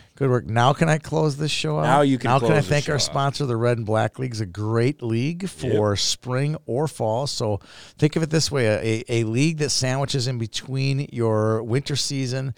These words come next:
Speaker 1: and your S D P training in the off season, or it's a good league to go to after your S D P between that and your winter season. So a great league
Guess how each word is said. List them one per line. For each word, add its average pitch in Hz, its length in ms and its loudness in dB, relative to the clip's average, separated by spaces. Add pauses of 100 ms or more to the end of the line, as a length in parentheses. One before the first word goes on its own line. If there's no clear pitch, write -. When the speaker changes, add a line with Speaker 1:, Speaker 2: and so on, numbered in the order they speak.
(360)
Speaker 1:
and 107 180 0
your 104 260 0
S 120 220 2
D 120 180 -6
P - 220 -10
training 117 520 -2
in 107 120 -2
the 101 200 -4
off 107 260 0
season, 113 420 -6 (480)
or 131 340 6
it's - 260 0 (400)
a 117 80 -4
good 120 280 2
league 120 400 0
to - 160 -6
go 120 260 0
to 127 580 -2
after 151 380 2
your 117 140 -2
S 104 160 0
D 104 160 -6
P 113 240 -6
between 107 480 -4
that 107 320 0 (420)
and 107 400 0
your 104 320 0
winter 123 300 -2
season. - 440 -6
So 92 260 -6
a - 20 -6
great 110 240 -2
league 151 320 -2